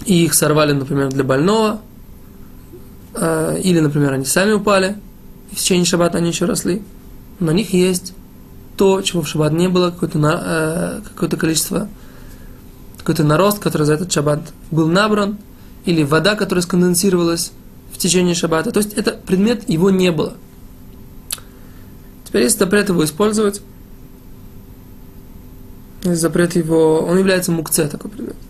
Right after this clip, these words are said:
Мы уже разделили их на три вида. Э, сказали, что есть,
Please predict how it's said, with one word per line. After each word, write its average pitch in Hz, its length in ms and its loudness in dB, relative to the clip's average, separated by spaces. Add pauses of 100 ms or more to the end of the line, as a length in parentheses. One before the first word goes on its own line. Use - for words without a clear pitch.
(440)
Мы 240 100 2
уже 226 260 2 (180)
разделили 202 680 2
их 160 100 -4
на 165 140 -2
три 185 180 -2
вида. 214 340 0 (1200)
Э, 151 400 0 (120)
сказали, 165 460 0
что 156 160 -2
есть, 151 160 -2